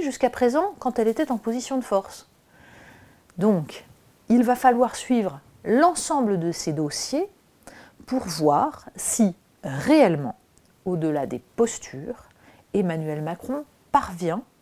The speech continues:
à utiliser ce nouveau rapport de force. Alors, évidemment, le problème est que pour l'instant, à aucun moment,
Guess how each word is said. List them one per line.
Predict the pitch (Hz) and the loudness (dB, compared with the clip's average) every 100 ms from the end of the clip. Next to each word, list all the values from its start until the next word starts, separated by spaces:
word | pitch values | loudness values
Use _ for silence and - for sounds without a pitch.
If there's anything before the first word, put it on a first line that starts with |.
| _ - - _ _ _ | _ -20 -20 _ _ _
à | 180 175 - | 2 2 2
utiliser | 277 285 - 233 214 180 175 233 - _ | 4 4 2 2 2 2 2 0 -4 _
ce | - 208 | -8 -4
nouveau | 185 185 202 | -2 0 0
rapport | 180 156 170 | 0 -2 -4
de | 151 | -6
force. | - - - - _ _ _ - - - | -8 -10 -12 -20 _ _ _ -20 -20 -10
Alors, | - 180 - _ _ _ _ _ _ | -2 0 0 _ _ _ _ _ _
évidemment, | - 147 143 175 240 285 - _ | -12 -8 0 2 2 2 -4 _
le | - 175 | -6 -6
problème | - 165 175 240 285 277 - | -6 -2 2 2 0 -6 -10
est | 156 | -12
que | - | -10
pour | 160 - 349 | -10 -2 2
l'instant, | 202 160 - - 233 320 _ _ _ _ _ - | 2 0 -4 -4 -4 -6 _ _ _ _ _ -12
à | 147 - _ | -12 -12 _
aucun | 285 294 - 185 | 2 4 2 -2
moment, | 160 156 240 | -2 -2 -4